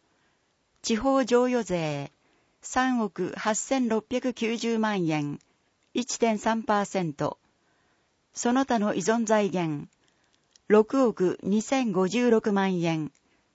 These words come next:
二点零パーセント。二つ目、一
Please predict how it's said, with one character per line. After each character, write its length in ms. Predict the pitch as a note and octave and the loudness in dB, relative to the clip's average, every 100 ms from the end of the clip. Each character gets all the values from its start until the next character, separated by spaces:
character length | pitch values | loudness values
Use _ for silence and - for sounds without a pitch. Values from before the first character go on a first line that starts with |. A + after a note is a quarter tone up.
| _ - | _ -2
二 260 | A#3+ C4 G#3+ | 2 2 2
点 320 | G3+ F#3+ D#3 | 0 2 2
零 180 | G#3 A3+ | 0 0
パ 200 | G3+ G3+ | -2 -2
ー 40 | |
セ 180 | - F3+ | -4 -6
ン 100 | D3 | -6
ト。 240 | - - _ _ _ _ _ _ _ _ _ _ _ _ _ _ _ _ _ _ _ _ _ | -8 -10 _ _ _ _ _ _ _ _ _ _ _ _ _ _ _ _ _ _ _ _ _
二 280 | - - C4 | -8 -2 -2
つ 160 | - A#3 | 0 0
目、 200 | A3 - _ _ _ _ _ _ | 0 -2 _ _ _ _ _ _
一 120 | G3+ | -4